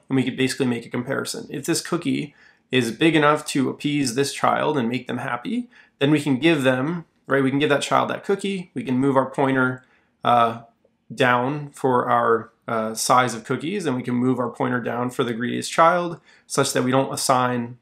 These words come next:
uh, cookies that we've already given away, and we don't give away, we don't consider a child twice either. So we could basically try and give away cookies in that manner, and if we ever can make a child happy, right, we could do that assignment, we can count that as a number,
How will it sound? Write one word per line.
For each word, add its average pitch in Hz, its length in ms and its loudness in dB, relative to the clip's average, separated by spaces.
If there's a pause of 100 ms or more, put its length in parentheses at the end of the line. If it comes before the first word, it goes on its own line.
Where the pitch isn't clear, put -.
(120)
uh, 113 320 -4 (140)
cookies 135 320 -2
that 131 80 -2
we've 123 140 -4
already 120 180 -2
given 135 180 -6
away, 226 320 6
and 156 100 2
we 135 80 4
don't 139 280 0
give 135 160 2
away, 123 560 -2 (400)
we 147 80 4
don't 160 180 6
consider 139 560 2
a 135 40 -8
child 120 280 0
twice 123 320 -4
either. 117 280 -10 (340)
So 127 260 6
we 135 240 0
could 151 120 4
basically 135 520 4
try 139 280 4
and 127 220 0
give 127 120 -2
away 123 120 0
cookies 131 420 -6
in 123 100 -2
that 113 180 -4
manner, 185 500 0 (220)
and 127 280 4
if 135 140 -4
we 143 180 -2
ever 151 500 4 (880)
can 135 100 2
make 135 160 6
a 131 40 2
child 123 280 4
happy, 180 320 2
right, 143 160 4
we 135 80 -2
could 127 120 -2
do 131 100 0
that 123 140 0
assignment, 170 480 2
we 139 100 -2
can 135 200 -2
count 143 380 0
that 123 260 -2
as 120 140 -4
a 120 60 -6
number, 120 480 0